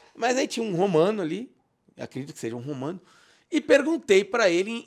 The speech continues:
em inglês, depois em espanhol, e ele respondeu em italiano, quase xinguei o cara. Eu falei, "Escuta,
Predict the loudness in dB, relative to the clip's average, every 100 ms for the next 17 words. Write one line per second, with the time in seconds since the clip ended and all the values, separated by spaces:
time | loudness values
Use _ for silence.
0 | -8 -8 -10 -10 -4 0 0 -4 -12 -10
1 | -10 -8 -8 -8 -6 -2 0 0 0 -2
2 | -2 -4 -6 -4 -4 -2 2 4 4 0
3 | -4 -8 -8 -10 -8 -8 -6 -8 -8 _
4 | _ _ -20 -20 _ _ -4 2 4 4
5 | 2 -2 2